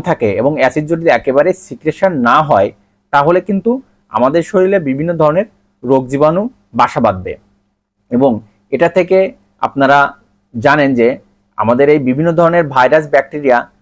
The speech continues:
প্রোটোজোয়া থেকে বিভিন্ন ধরনের রোগের সৃষ্টি হবে। সেটা হলো আমাদের টাইফয়েড ফিভার, এন্টেরিক ফিভার, ডায়রিয়া, আমাশয়, এমনকি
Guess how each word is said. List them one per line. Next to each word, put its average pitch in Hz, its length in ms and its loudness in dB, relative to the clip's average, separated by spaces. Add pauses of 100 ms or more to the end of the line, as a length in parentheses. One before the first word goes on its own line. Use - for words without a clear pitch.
(160)
প্রোটোজোয়া 165 380 0
থেকে 170 280 -2
বিভিন্ন 143 380 -4
ধরনের 170 240 0
রোগের 139 340 0
সৃষ্টি 147 280 -8
হবে। 104 240 -2 (360)
সেটা 170 200 0
হলো 180 260 2 (460)
আমাদের 135 360 2
টাইফয়েড 147 480 2
ফিভার, 123 340 2 (380)
এন্টেরিক 165 480 0
ফিভার, 131 360 2 (380)
ডায়রিয়া, 139 540 2 (140)
আমাশয়, 131 500 0 (320)
এমনকি 135 380 0